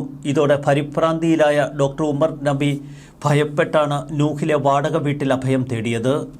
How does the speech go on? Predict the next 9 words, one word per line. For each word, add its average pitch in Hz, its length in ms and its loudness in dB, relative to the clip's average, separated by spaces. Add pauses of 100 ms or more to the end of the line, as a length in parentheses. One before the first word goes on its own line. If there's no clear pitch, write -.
(200)
ഒരു 196 200 2
തലത്തിൽ 196 380 2 (420)
അൽഫലാഖ് 190 600 0
യൂണിവേഴ്സിറ്റിയിൽ 180 800 2
നിന്ന് 165 220 2
ഇയാൾ 156 160 4 (240)
രക്ഷപ്പെടുകയായിരുന്നു 156 1120 0 (200)
എന്ന് 120 180 -4
വ്യക്തം. 131 320 -2